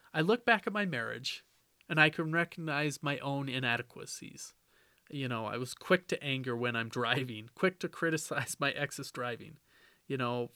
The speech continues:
I had a short temper when I was exhausted and my kids would act up. Sometimes I would get home from work tired, and I would lay down on the couch and take a nap instead of helping with dinner. I would get lost in a Netflix series or a good book.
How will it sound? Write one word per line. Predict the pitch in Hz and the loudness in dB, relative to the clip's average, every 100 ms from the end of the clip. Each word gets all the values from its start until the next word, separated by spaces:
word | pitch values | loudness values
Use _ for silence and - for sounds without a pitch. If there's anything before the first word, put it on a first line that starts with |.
| _ | _
I | 139 | 0
had | 139 147 | 2 2
a | |
short | - - 165 - | 2 4 2 2
temper | 170 156 151 | -2 0 0
when | 139 135 | 0 2
I | 131 | 0
was | 127 | 0
exhausted | 131 127 135 131 - 123 | -4 2 2 2 -2 -6
and | 123 | -6
my | 131 127 | -4 -4
kids | - 127 - | -2 -2 0
would | 120 | 2
act | 117 - | 2 4
up. | 175 - - _ _ _ _ _ _ - | 4 4 0 _ _ _ _ _ _ -2
Sometimes | - 160 165 156 | 2 4 4 4
I | 147 | 2
would | 139 131 | 2 2
get | 135 | 0
home | - 135 | 0 -6
from | - 127 | -4 -2
work | 147 180 - - | 4 2 2 -14
tired, | - 151 151 139 123 123 - - - - | -2 0 4 4 2 0 -18 -20 -20 -6
and | 147 | 4
I | 135 | 4
would | 135 | 4
lay | 135 151 160 | 4 4 4
down | 165 160 | 4 2
on | 151 | 0
the | |
couch | - - 143 110 - - - _ - | 0 6 8 6 -2 -6 -6 _ -14
and | 131 | -8
take | - 143 | -2 -2
a | 131 | 0
nap | 160 214 156 - | 6 8 8 4
instead | 151 131 - 135 | -6 -4 0 0
of | 131 | 0
helping | 135 127 131 | -2 -2 -4
with | 135 | 0
dinner. | 254 269 127 - _ _ _ _ _ _ | 6 6 6 0 _ _ _ _ _ _
I | - | 0
would | 139 | 4
get | 143 135 | 4 4
lost | 135 131 - | 4 4 2
in | 123 | -6
a | 113 | -2
Netflix | 139 190 - 180 - | 2 2 4 0 0
series | 165 156 156 147 | 0 2 2 2
or | 131 | 0
a | 113 | -2
good | 131 110 - | -4 -8 4
book. | 202 165 - | 4 4 -2